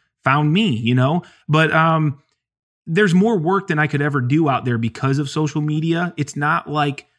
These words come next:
I can just build a building and ship it, you know? I wish sometimes I was building, uh, a, a piece of furniture that I could crate up and send out, you know, because I've done so much work creating a,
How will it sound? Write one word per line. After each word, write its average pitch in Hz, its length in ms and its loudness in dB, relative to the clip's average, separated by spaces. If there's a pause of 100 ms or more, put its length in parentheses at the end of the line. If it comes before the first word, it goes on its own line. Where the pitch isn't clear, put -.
(160)
I 143 100 0
can 143 180 -2
just 131 200 -4
build 135 200 0
a 131 60 2
building 127 340 0
and 113 100 -2
ship 139 320 -4
it, 98 140 -12
you 120 120 -2
know? 123 220 0
I 120 120 -2
wish 131 280 -2
sometimes 139 480 -4
I 123 80 -2
was 117 160 -4
building, 123 520 -2 (360)
uh, 110 340 -4
a, 90 240 -12 (100)
a - 40 -20
piece 127 260 -4
of 110 80 -8
furniture 113 380 -4
that 110 100 -2
I 110 80 0
could 110 260 -8
crate 127 300 -2
up 120 160 -4
and 113 120 -4
send 110 280 -4
out, 110 200 -2
you 113 80 -4
know, 117 160 -2
because 127 360 -2
I've 127 260 -4
done 147 300 -2
so 147 320 -4
much 143 240 -2
work 131 440 -4
creating 135 560 -2
a, 113 220 -6